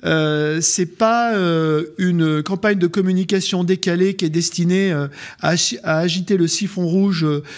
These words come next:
devant, euh, tous les cabinets de syndics qui aujourd'hui, euh, font très bien leur travail, ont de gros enjeux de rénovation énergétique. Et moi, j'ai presque envie de vous dire,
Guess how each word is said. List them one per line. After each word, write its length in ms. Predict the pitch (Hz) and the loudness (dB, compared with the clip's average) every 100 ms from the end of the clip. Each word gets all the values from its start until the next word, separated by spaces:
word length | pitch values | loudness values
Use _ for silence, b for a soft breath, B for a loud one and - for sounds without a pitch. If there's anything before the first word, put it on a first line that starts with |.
| B 143 | B 0
devant, 380 | 170 190 208 | 2 2 0
euh, 160 | 165 151 | 0 0
tous 220 | 151 190 | -2 2
les 180 | 175 160 | 2 2
cabinets 400 | 170 165 170 170 | 0 0 2 0
de 60 | 170 | 0
syndics 380 | 160 160 190 | -2 0 -2
qui 160 | 196 156 | -2 0
aujourd'hui, 480 | 151 160 156 180 175 | 0 -2 -2 0 0
euh, 100 | 143 | 0
font 160 | - | -4
très 220 | 151 - 185 | -4 -2 0
bien 120 | 180 | 0
leur 140 | 165 | -2
travail, 320 | - 175 180 | -2 0 0
ont 140 | 160 143 | 0 0
de 80 | 143 | 0
gros 300 | 156 226 202 | 0 0 0
enjeux 200 | 185 180 | 0 0
de 60 | |
rénovation 420 | 156 147 147 143 | -2 -2 -2 -2
énergétique. 640 | 147 131 131 123 240 277 - B B B B B B - | -2 -2 -4 0 0 -2 -8 B B B B B B 0
Et 80 | 190 | 2
moi, 260 | 233 302 - - | 2 0 -2 -6
j'ai 200 | 156 226 | -2 -2
presque 280 | 269 302 277 | 0 -2 0
envie 220 | 254 240 | 0 0
de 40 | |
vous 140 | 208 208 | 0 0
dire, 340 | 240 302 139 | 0 0 -2